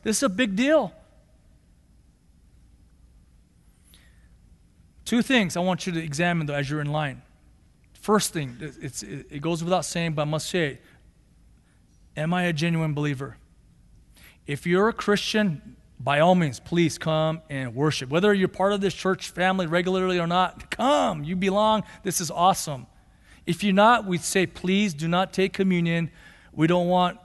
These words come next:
judgment to be poured out on you." I say this 'cause I love you. It's like, it's like a stop sign. Don't do this. All right? No one's gonna judge you if you don't take communion. Number two, do I have sin to deal with? Here's some suggestions I'm gonna give you. So, uh,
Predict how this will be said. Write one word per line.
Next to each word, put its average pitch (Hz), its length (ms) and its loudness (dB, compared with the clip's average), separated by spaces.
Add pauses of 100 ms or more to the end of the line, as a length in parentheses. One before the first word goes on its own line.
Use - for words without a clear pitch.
(140)
judgment 160 480 0
to 151 60 -10
be 143 100 -6
poured 151 300 -2
out 147 200 0
on 131 140 -6
you." 123 180 -12 (320)
I 135 60 -6
say 165 200 -2
this 160 120 -2
'cause 156 140 -4
I 139 60 -2
love 143 260 -2
you. 139 100 -6
It's 120 120 -8
like, 160 120 -10
it's 135 160 -10
like 143 140 -8
a 127 60 -12
stop 147 320 -4
sign. 135 340 -8 (160)
Don't 147 260 -4
do 147 140 -4
this. 135 320 -10 (1000)
All 127 60 -16
right? 139 240 -12 (160)
No 143 80 -8
one's 156 140 -6
gonna 170 160 -2
judge 151 300 0
you 147 40 -6
if 123 100 -10
you 156 60 -4
don't 147 140 -6
take 147 160 -6
communion. 139 420 -6 (540)
Number 190 240 6
two, 196 480 4 (1160)
do 165 140 2
I 208 120 6
have 226 140 4
sin 233 320 2
to 175 120 -2
deal 185 280 4
with? 143 300 -2 (280)
Here's 190 160 0
some 185 160 0
suggestions 156 800 -2
I'm 156 100 -4
gonna 160 160 -4
give 151 160 -6
you. 143 60 -8
So, 165 180 -6
uh, 135 140 -10